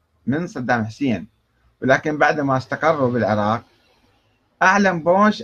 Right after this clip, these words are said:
"أننا نحتل العراق". راح الأمم المتحدة قالوا: "نحن نحتل العراق". طيب، هنا المفروض في من يدعي الزعامة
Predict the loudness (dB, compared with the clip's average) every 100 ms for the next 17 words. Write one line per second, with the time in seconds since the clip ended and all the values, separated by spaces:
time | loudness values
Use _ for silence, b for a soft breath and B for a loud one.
0 | -6 -4 -2 0 0 0 -4 0 2 4
1 | 2 4 4 6 4 0 -18 -20 _ -20
2 | _ _ _ _ _ _ _ _ _ _
3 | _ _ -8 -6 -2 2 2 4 0 0
4 | -2 -4 -6 _ -2 -2 0 -2 2 2
5 | 2 -2 -2 0 2 2 0 _ _ _
6 | _ _ _ _ _ _ _ _ _ _
7 | _ _ _ _ _ _ 2 2 2 -4
8 | _ _ _ 0 4 4 2 0 -8 -12
9 | -8 -8 -4 -2 -2 -4 -8 -6 -6 -8
10 | -8 -4 -4 -4 -6 -6 -6 -4 -4 -2
11 | -4 -4 -2 -2 0 0 -2